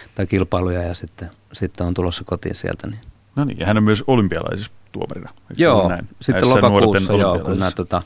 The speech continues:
Speaker 1: Argentiinassa, Buenos Airesissa on sitten nämä itse maailman finaalit olympialaisissa, niin siellä,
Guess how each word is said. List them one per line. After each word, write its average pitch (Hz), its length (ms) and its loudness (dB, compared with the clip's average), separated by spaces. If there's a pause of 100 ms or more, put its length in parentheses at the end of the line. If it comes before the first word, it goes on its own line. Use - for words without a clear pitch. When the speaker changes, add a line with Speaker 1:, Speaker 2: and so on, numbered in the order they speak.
(460)
Speaker 1:
Argentiinassa, 104 760 2
Buenos 101 340 2
Airesissa 87 480 0
on 87 80 -2
sitten 85 320 -6
nämä 80 120 -2
itse 80 160 -4
maailman 87 320 0
finaalit 85 460 -4
olympialaisissa, 85 760 -8
niin 85 160 -6
siellä, 95 320 -2